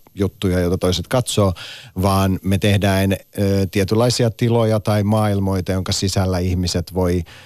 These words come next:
seikkailla tai ne voi tehdä omia valintoja siellä, niin yksi ajatus, ö, ja mikä me ihan saa-, saatiin toteutettua tuolla,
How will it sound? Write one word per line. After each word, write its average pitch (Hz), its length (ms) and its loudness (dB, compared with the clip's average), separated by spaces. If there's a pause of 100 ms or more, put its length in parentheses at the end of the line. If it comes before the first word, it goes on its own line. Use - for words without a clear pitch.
(140)
seikkailla 104 680 2
tai 101 260 0
ne 98 160 2
voi 98 180 2
tehdä 92 500 2
omia 101 320 2
valintoja 92 540 2
siellä, 87 320 0
niin 90 280 2
yksi - 300 -2 (120)
ajatus, 95 500 0 (460)
ö, 90 320 4
ja 90 380 2
mikä 95 480 2
me 98 120 4
ihan 98 140 4
saa-, 113 380 2
saatiin 113 420 0
toteutettua 95 800 -2
tuolla, 90 480 0